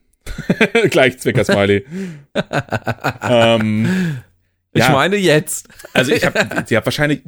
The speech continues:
Speaker 1: ich kenn meine Mom so, ne? Die hat dann jetzt gerade wieder, die arbeitet ja in, in einem, in einem Heim, hat dann wahrscheinlich grad eine vierundzwanzig-Stunden-Schicht gestern gehabt und heute, äh, als sie aufgestanden ist, das ganze Ding durchgebinged. Die ist auch, auch süchtig nach Sachen und ich versuch immer,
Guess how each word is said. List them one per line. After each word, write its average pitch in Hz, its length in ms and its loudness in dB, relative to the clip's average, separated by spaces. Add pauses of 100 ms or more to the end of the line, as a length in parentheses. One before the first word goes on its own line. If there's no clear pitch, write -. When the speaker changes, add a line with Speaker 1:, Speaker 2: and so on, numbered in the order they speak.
Speaker 1:
ich - 120 -12
kenn 156 180 -2
meine 113 180 0
Mom 95 260 -4
so, 95 100 -6
ne? 110 100 -2
Die 117 140 -4
hat 131 140 -2
dann 135 100 0
jetzt 131 160 -4
gerade 131 240 0
wieder, 127 180 0
die 123 220 0
arbeitet 127 380 -2
ja 117 220 2
in, 113 240 0
in 113 160 -2
einem, 107 160 -2
in - 60 -10
einem 107 220 -4
Heim, 151 260 -6
hat 147 160 -4
dann 120 100 -4
wahrscheinlich 120 340 -4
grad 123 100 0
eine 120 80 -4
vierundzwanzig-Stunden-Schicht 123 960 -4
gestern 170 300 -4
gehabt 156 280 -4
und 135 100 -2
heute, 170 420 2 (400)
äh, 147 100 2
als 143 260 2
sie 143 60 -2
aufgestanden 139 520 -2
ist, 139 140 -2
das 123 120 -4
ganze 123 220 0
Ding 107 260 -2
durchgebinged. - 680 -6
Die - 120 -8
ist - 200 -10
auch, 104 220 -2
auch 113 240 -2
süchtig 123 600 -6
nach 110 120 -4
Sachen 104 380 -8 (340)
und 110 60 -8
ich 107 80 -6
versuch 117 280 -4
immer, 113 320 0